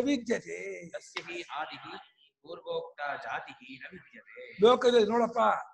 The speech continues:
Speaker 1: ಲೋಕದಲ್ಲಿ ಯಾವುದಕ್ಕೆ ಆದಿ ಇಲ್ಲವೋ, ಕಾರಣ ಇಲ್ಲವೋ, ಬುಡ ಇಲ್ಲವೋ,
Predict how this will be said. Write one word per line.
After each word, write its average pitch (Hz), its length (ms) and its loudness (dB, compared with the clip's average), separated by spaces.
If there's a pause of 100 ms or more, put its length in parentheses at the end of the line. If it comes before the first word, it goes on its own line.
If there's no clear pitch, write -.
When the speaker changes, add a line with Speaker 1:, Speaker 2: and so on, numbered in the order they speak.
Speaker 1:
ಲೋಕದಲ್ಲಿ 226 720 2
ಯಾವುದಕ್ಕೆ 226 560 6 (240)
ಆದಿ 202 200 4
ಇಲ್ಲವೋ, 185 480 -4 (100)
ಕಾರಣ 214 380 2 (120)
ಇಲ್ಲವೋ, 180 540 -4
ಬುಡ 190 160 2 (180)
ಇಲ್ಲವೋ, 185 540 -2